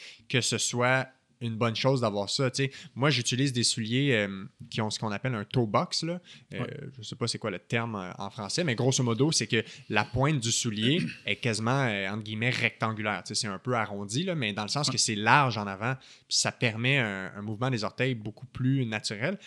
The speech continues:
Speaker 1: Mais ça, c'est vraiment pas l'offre majoritaire sur le marché. Fait que, tu sais, je sais pas si on est capable de dire si les chaussures modernes, des fois, sont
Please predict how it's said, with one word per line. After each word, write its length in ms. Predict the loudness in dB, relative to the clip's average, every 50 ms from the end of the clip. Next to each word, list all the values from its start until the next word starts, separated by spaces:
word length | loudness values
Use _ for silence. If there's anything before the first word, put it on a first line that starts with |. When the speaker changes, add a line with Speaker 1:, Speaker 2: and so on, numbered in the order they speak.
| -18 -12 -4
Speaker 1:
Mais 140 | -2 0 2
ça, 200 | 2 2 4 4
c'est 160 | 4 4 2
vraiment 440 | 0 -2 0 2 2 4 4 2 2
pas 180 | 2 2 2
l'offre 380 | 2 4 2 2 0 -2 -4 -6
majoritaire 580 | -6 -4 -4 -4 -6 -6 -4 -4 -2 -2 -2
sur 180 | -2 -4 -4 -4
le 100 | -4 -4
marché. 420 | -6 -6 -8 -4 -2 -2 -2 -2 -6 -12 -18 -18 -18 -20 -6
Fait 180 | 0 2 2 2
que, 40 | 2
tu 60 | -2 -20 -20 -20 -20 _ _
sais, 360 | 2 6 6 8 6 6 2 -2 -8 -8 -6 -4
je 160 | 0 2 2
sais 160 | 4 4 4
pas 160 | 4 4 6
si 300 | 8 8 8 8 8 6
on 180 | 4 2 2 2
est 80 | 0 0
capable 460 | 0 0 0 2 0 0 0 0 0
de 100 | 0 0
dire 380 | 0 0 0 0 0 0 0
si 420 | 2 2 2 0 0 -2 -2 -4 -6 -8 -16 -20 -20 -20 _ _ _ _ _ _ _ _ _ _ _ -6
les 280 | -2 0 0 2 2
chaussures 680 | 2 2 4 4 4 4 4 4 2 4 4 4 4 4
modernes, 800 | 4 4 4 2 2 2 2 2 2 2 2 0 -2 -4 -6 -8 -12 -8
des 180 | 0 2 2 2
fois, 300 | 2 2 0 2 2 2
sont 260 | 2 0 0 -2 -2